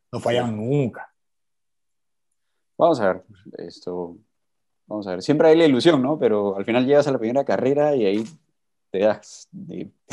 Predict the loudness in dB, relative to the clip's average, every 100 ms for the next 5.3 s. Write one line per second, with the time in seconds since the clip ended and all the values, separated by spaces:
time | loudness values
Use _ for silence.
0 | 0 2 0 0 0 -2 0 2 4 4
1 | 0 0 -2 -2 _ -12 -12 _ _ -4
2 | -2 -2 -4 -6 -2 2 4 4 4 4
3 | 4 2 0 -2 -4 0 0 2 2 2
4 | 0 -2 -2 -6 -6 -4 -2 -2 -2 -2
5 | -4 -6